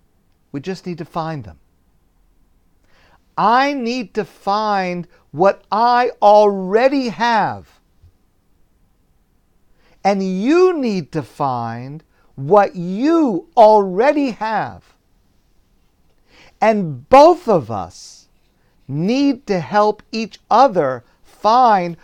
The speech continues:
what we already have. Are you healthy right now? Some of us are not.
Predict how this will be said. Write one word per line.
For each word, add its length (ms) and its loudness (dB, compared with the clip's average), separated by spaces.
what 380 2
we 240 -6
already 880 2
have. 720 -6
Are 160 -2
you 220 -6
healthy 420 -4
right 280 -10
now? 240 -20
Some 400 -12
of 100 -12
us 160 -12
are 80 -6
not. 280 -6